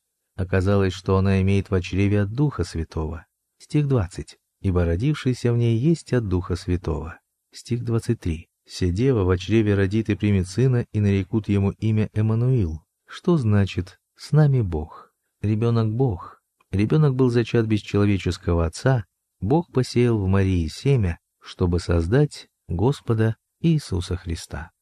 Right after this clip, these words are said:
В Луки один сорок три даже Елизавета говорит, обращаясь к Марии: «И откуда это мне, что пришла Матерь Господа моего ко мне?» Она осознаёт, что её родственница, её близкая родственница Мария,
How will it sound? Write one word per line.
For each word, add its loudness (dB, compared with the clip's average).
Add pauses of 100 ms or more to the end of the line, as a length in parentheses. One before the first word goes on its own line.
(360)
В -2
Луки 0
один 2
сорок 0
три -2
даже 0
Елизавета 0
говорит, 0
обращаясь 0
к -12
Марии: 0 (380)
«И 0
откуда -2
это 0
мне, 2
что -4
пришла 0
Матерь 0
Господа -2
моего 2
ко -2
мне?» 0 (160)
Она 2
осознаёт, 0
что -2
её 2
родственница, -2 (300)
её 0
близкая 0
родственница 0
Мария, 2